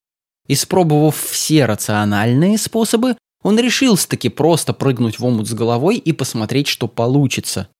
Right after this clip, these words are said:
И в итоге уже несколько часов гнал как сумасшедший,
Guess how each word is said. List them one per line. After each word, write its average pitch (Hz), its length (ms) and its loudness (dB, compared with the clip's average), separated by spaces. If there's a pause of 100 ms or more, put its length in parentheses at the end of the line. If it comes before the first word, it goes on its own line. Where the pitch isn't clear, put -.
(800)
И 240 140 4
в 294 100 4
итоге 170 540 2 (140)
уже 127 260 2
несколько 170 480 2
часов 151 440 0
гнал 123 280 2
как 117 180 -6
сумасшедший, 208 960 -2